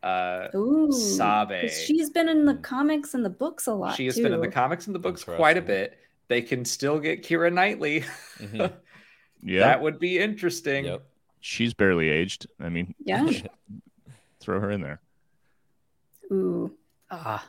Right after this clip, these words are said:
Speaker 2: I like that a lot. <laughs> I mean, I
Speaker 1: I,
Speaker 2: like
Speaker 1: I
Speaker 2: Jar Jar too, but
Speaker 1: My, my, my reaction is always like, "Oh, I doubt it." But if you had told me Kelleran Beck was gonna
Speaker 3: Yeah.
Speaker 1: save Grogu, I'd have been like, "No, <laughs> no."
Speaker 4: <laughs> Yeah.
Speaker 3: Yeah.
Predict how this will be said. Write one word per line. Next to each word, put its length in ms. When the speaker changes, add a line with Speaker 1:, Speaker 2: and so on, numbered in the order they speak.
Speaker 2:
I 60
like 240
that 160
a 60
lot. 340
<laughs> 1400
I 40
mean, 120
I 60
Speaker 1:
I, 60
Speaker 2:
like 120
Speaker 1:
I 40
Speaker 2:
Jar 180
Jar 160
too, 400
but 180
Speaker 1:
My, 220
my, 280
my 240
reaction 440
is 160
always 400
like, 300
"Oh, 200
I 120
doubt 320
it." 200
But 300
if 200
you 120
had 120
told 220
me 140
Kelleran 400
Beck 200
was 140
gonna 160
Speaker 3:
Yeah. 60
Speaker 1:
save 260
Grogu, 340
I'd 80
have 100
been 100
like, 220
"No, 280
<laughs> 140
no." 280
Speaker 4:
<laughs> 140
Yeah. 220
Speaker 3:
Yeah. 160